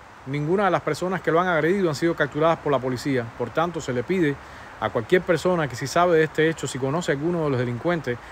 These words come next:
o de las personas que lo agredieron, dejarle saber a las autoridades de manera, de manera anónima. También recordarle a cualquier persona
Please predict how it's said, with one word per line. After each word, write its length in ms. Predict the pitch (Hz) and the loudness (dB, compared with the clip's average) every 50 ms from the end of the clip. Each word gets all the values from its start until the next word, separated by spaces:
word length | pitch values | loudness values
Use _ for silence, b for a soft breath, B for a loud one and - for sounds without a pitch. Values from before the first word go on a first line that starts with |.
| B B B - | B B B 0
o 100 | 131 143 | 2 4
de 60 | 147 | 4
las 100 | 147 139 | 4 4
personas 380 | - 151 139 - - - 196 - | 2 0 -2 0 -2 -2 -2 0
que 100 | - 160 | 0 2
lo 60 | 151 | 2
agredieron, 480 | 139 139 139 143 160 180 190 196 190 185 - - - - - - - | 4 4 4 4 6 4 4 2 0 -4 -10 -16 -20 -20 -20 -6 -2
dejarle 320 | 139 135 135 160 170 180 | 0 4 4 4 4 2
saber 260 | 165 - 156 147 160 180 | 2 2 2 2 4 4
a 20 | |
las 100 | 180 151 | 4 2
autoridades 520 | 147 139 139 143 131 135 143 160 170 156 | 2 0 0 -2 0 2 2 4 4 2
de 60 | 147 143 | 2 0
manera, 360 | 135 135 139 143 143 143 - | 0 2 2 2 2 0 -2
de 140 | 127 131 135 | 0 0 0
manera 260 | 135 131 139 147 156 | 2 2 2 2 2
anónima. 400 | 147 143 131 127 120 120 113 113 - _ _ _ _ | 2 2 0 -2 -2 -4 -6 -8 -12 _ _ _ _
También 280 | - 147 151 170 196 208 | -6 -4 -2 0 2 2
recordarle 440 | 214 202 180 170 170 190 190 196 190 | 2 2 0 2 4 4 4 4 4
a 60 | 170 | 4
cualquier 320 | 151 165 147 - 190 202 | 4 2 4 6 4 6
persona 560 | 196 208 180 151 - - 208 202 151 120 110 | 6 4 2 4 4 4 4 4 2 0 -4